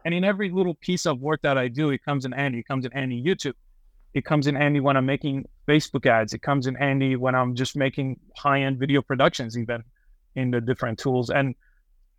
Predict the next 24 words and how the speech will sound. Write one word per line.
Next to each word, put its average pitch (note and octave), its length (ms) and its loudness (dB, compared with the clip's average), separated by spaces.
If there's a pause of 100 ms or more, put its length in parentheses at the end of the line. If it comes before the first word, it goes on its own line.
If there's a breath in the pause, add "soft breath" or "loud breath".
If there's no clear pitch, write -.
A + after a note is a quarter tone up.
(260)
you A3+ 120 0
know, F3 240 0 (760)
now G3+ 300 4
everything's G#3 420 -2
called E3+ 320 0
A C3+ 120 -2
I, B2+ 220 0
but, D3 260 -4
like, D3+ 200 -2
back F3 200 2
in E3 60 0
the C#3+ 80 0
day, D#3 220 2
we D3 80 2
were C#3 100 0
using D3+ 320 -4 (100)
After D#3+ 200 -12
Effects, B2 540 -20
Adobe C3+ 300 0
After C#3+ 260 2
Effects, A#2+ 300 -6
which D3+ 160 -6
is C#3+ 140 -4
really F#3+ 400 0